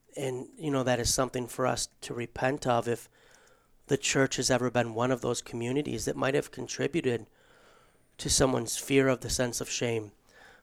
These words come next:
um, for what is, is taking place. That is not to say that the church should somehow become, as you hear people say,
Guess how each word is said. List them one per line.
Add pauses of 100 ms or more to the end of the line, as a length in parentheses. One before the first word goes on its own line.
(140)
um, (120)
for
what
is,
is
taking
place. (340)
That
is
not
to
say
that
the
church
should
somehow
become,
as
you
hear
people
say,